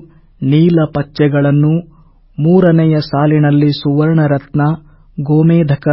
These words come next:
ಧೂಮ್ರ ಮಣಿಗಳನ್ನು, ನಾಲ್ಕನೆಯ ಸಾಲಿನಲ್ಲಿ ಪೀತರತ್ನ, ಬೇರುಲ್ಲ ವೈಡೂರ್ಯಗಳನ್ನು ಚಿನ್ನದ ಜವೆಯ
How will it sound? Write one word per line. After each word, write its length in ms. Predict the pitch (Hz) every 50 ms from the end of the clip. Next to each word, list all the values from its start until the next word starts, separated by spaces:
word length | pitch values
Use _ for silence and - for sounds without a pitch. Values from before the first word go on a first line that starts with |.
| 151 151 - - - 147
ಧೂಮ್ರ 440 | 127 - 151 160 170 170 160 151 147 147 156 156 147 143
ಮಣಿಗಳನ್ನು, 720 | 135 139 143 147 151 139 143 139 139 139 139 147 151 160 175 - - _ _ _ _ _ _ _ _ - -
ನಾಲ್ಕನೆಯ 680 | 127 127 135 156 180 175 - - 175 170 170 165 165 160 156
ಸಾಲಿನಲ್ಲಿ 680 | 156 - 151 143 151 156 156 151 147 143 143 147 151 147 147 147
ಪೀತರತ್ನ, 680 | - 156 160 175 170 - 156 147 143 139 - - 147 147 147 151 175 - - - - _ _ - -
ಬೇರುಲ್ಲ 640 | 147 131 139 147 151 165 175 165 160 156 156 151 151 151 156 160 - - - 135
ವೈಡೂರ್ಯಗಳನ್ನು 1000 | 139 147 151 160 160 170 170 175 160 156 147 143 147 147 143 143 147 147 156 160 165 175 - _ _ _ _ _
ಚಿನ್ನದ 480 | - - 170 190 190 185 180 170 151 160 160 151
ಜವೆಯ 420 | 139 139 139 143 156 156 156 156